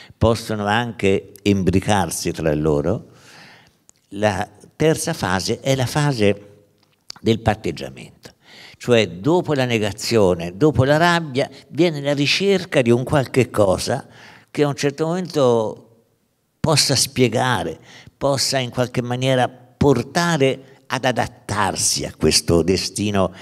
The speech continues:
ineluttabile e così difficile. Ecco, e la fase del patteggiamento è la fase che precede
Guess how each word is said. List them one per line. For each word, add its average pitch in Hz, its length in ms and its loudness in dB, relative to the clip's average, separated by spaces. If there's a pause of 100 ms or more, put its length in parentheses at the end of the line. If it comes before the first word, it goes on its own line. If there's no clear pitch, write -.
(180)
ineluttabile 90 1120 -2
e 98 160 -4
così 85 360 -6
difficile. 69 760 -14 (500)
Ecco, - 340 -4 (220)
e 95 180 -4
la 92 120 -4
fase 107 440 0
del 117 200 0
patteggiamento 78 920 -4
è 87 60 -2
la 95 120 -4
fase 101 440 -6
che 95 200 0
precede 90 800 0